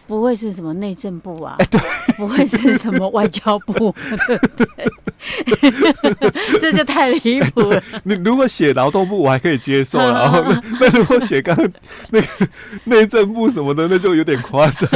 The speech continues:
Speaker 2: 了。
Speaker 1: 哎，不过有些人想说，哎，那是外国人啊，会不会是外交部管的？<laughs> 有，有些人就是想太多。
Speaker 2: 哎，对，
Speaker 1: 哎，对。
Speaker 2: 哦，很简单，你就想说老师嘛，哦，那
Speaker 1: 老师、学生嘛，
Speaker 2: 哎，
Speaker 1: 就教育部管。
Speaker 2: 对，一定是教育部管的，哦。
Speaker 1: 嗯，嗯。
Speaker 2: 好，那什么办法，哦？
Speaker 1: 嗯。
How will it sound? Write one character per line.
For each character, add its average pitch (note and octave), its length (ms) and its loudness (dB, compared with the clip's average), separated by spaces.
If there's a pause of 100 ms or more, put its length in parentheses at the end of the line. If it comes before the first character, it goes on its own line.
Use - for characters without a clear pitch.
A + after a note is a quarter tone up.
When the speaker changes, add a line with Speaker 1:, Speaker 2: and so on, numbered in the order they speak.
(120)
Speaker 2:
了。 C#3+ 80 0 (180)
Speaker 1:
哎， - 60 0
不 F#4+ 100 -2
过 G#4+ 80 4
有 C#4+ 120 2
些 C4+ 80 0
人 E4 80 0
想 A#3 140 0
说， C4+ 80 -4
哎， F4 80 -4
那 G4 100 -6
是 F#4 80 -4
外 F4+ 220 2
国 A#3 220 2
人 G#3+ 160 -2
啊， A3 80 -2
会 C4+ 40 2
不 C#4 40 -4
会 C4+ 80 -8
是 C4+ 80 -4
外 C4+ 180 2
交 A#3 160 0
部 A3+ 280 2
管 C#4+ 340 0
的？ D#4 260 -2
<laughs> - 800 -4 (1120)
有， F#3 160 -10
有 F#3 120 -10
些 D#4+ 120 -6
人 C4+ 100 0
就 C4 60 2
是 C#4 100 2
想 D#3 300 -6
太 G3+ 200 -6
多。 F3 240 -10
Speaker 2:
哎， C#3 160 2
对， B2 160 -2
Speaker 1:
哎， G#2+ 120 -2
对。 - 160 -18
Speaker 2:
哦， C3+ 100 0
很 C#3+ 240 0
简 E3 180 2
单， D#3 140 2
你 D3+ 60 -2
就 G#3 100 2
想 C3+ 220 0
说 F#3 140 0 (260)
老 A#2 240 0
师 F3+ 280 -4
嘛， D3+ 320 0 (100)
哦， B2+ 220 0
那 G3+ 100 2
Speaker 1:
老 A3+ 80 2
师、 D4+ 200 -4
学 A3 220 -2
生 A#3 180 -4
嘛， A3+ 280 -6
Speaker 2:
哎， E3+ 120 2
Speaker 1:
就 A3+ 140 -2
教 G#3 80 4
育 F#3+ 40 2
部 G3+ 60 -4
管。 - 0 -
Speaker 2:
对， G3+ 60 -2
一 F#3+ 40 -2
定 A3 200 2
是 G#3 80 0
教 F#3 260 2
育 F3 100 2
部 D#3+ 160 0
管 G#2+ 280 0
的， G2 80 -2
哦。 G2+ 240 2
Speaker 1:
嗯， F#2+ 100 -16
嗯。 G2+ 80 -20
Speaker 2:
好， C3+ 180 0 (200)
那 B3+ 120 2
什 A3+ 160 0
么 F3 120 2
办 F#3+ 280 2
法， B2 160 -2
哦？ A2 240 2
Speaker 1:
嗯。 F#2 100 -12